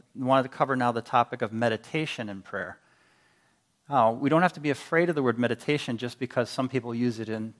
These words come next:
the, the sense of transcendental meditation. Um, sure, the, um, the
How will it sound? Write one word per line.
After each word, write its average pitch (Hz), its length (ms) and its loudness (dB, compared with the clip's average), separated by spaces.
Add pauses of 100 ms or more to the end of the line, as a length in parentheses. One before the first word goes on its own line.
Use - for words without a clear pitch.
the, 113 260 -6 (100)
the 117 140 -2
sense 123 420 -2
of 110 100 -4
transcendental 123 920 -2
meditation. 101 640 -8 (520)
Um, 117 140 -8 (140)
sure, - 240 -4 (440)
the, 135 260 2
um, 113 300 6 (500)
the - 100 -10